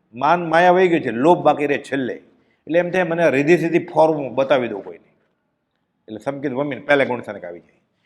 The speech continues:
કુપોદે લખ્યું છે ચારસો અગિયારમાં ને ચારસો પચાસમાં આના વિશે કે પળવારમાં મહામુનીશ્વરો રીધી સીધીથી ભ્રષ્ટ થઈ જાય, વમી નાખે સંકિત,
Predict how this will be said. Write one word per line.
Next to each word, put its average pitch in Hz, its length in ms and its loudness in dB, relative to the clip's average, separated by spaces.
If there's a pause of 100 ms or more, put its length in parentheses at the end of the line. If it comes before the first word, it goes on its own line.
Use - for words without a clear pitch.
(120)
કુપોદે 156 340 4
લખ્યું 151 300 2
છે 165 240 4
ચારસો 147 360 0
અગિયારમાં 151 460 2
ને 156 60 -2
ચારસો 139 320 0
પચાસમાં 131 460 -4
આના 123 100 -4
વિશે 107 260 -12 (560)
કે - 60 -4
પળવારમાં 165 840 2
મહામુનીશ્વરો 143 1120 -2 (340)
રીધી 147 260 2
સીધીથી 151 380 -2
ભ્રષ્ટ - 300 0
થઈ 110 160 -8
જાય, 92 120 -12
વમી 143 280 -2
નાખે 104 240 -8
સંકિત, 90 340 -20